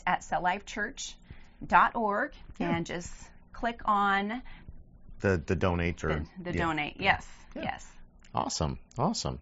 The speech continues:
Speaker 2: Thank you. The Word of God is alive and active, sharper than any two-edged sword.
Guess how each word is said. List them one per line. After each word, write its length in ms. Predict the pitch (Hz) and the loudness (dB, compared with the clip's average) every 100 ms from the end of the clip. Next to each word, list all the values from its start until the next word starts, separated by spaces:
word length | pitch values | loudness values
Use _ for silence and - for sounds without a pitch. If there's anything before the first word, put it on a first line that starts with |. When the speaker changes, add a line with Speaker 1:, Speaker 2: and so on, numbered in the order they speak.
| - | -6
Speaker 2:
Thank 260 | 220 233 - | -4 -2 -4
you. 120 | - - - - - - - - - - - - - - - - - - - - - - | -10 -14 -20 -20 -18 -18 -18 -20 -20 -20 -20 -20 -20 -20 -20 -20 -20 -20 -20 -20 -18 -8
The 220 | 135 139 | 6 8
Word 220 | 170 277 302 | 10 8 8
of 120 | 143 | 6
God 440 | 156 160 160 147 - | 8 8 6 4 6
is 200 | 131 92 | 6 6
alive 640 | 101 98 107 123 127 117 | 4 4 4 4 2 2
and 160 | 107 101 | 4 6
active, 560 | 87 - 78 - - - - - | 6 4 -6 -8 -10 -12 -12 -2
sharper 560 | - - 180 175 165 | 0 6 6 6 4
than 180 | 117 117 | 6 4
any 300 | - 180 185 | 4 6 6
two-edged 540 | - 156 135 123 117 - | 6 4 6 6 4 2
sword. 440 | - 80 67 | 0 0 0